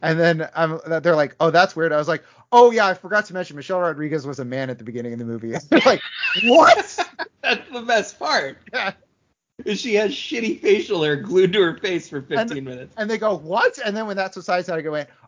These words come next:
Speaker 1: "Oh, and she has a full frontal scene with a prosthetic penis." <laughs> And they're like, "Excuse me?"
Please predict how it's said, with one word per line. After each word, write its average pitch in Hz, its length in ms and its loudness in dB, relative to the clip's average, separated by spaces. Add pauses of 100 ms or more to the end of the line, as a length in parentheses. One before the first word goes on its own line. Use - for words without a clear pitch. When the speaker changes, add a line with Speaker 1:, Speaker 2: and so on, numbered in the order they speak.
Speaker 1:
"Oh, 196 300 2 (100)
and 220 260 -4
she 185 420 -10
has 175 440 2
a 156 340 0
full 185 220 -4
frontal 165 320 -2
scene 156 200 -8
with 139 120 -10
a 135 60 -12
prosthetic 139 480 -4
penis." 123 320 -8
<laughs> 202 40 -6
And 185 80 -6
they're 262 120 8
like, 180 160 2 (280)
"Excuse - 600 0
me?" 480 400 -2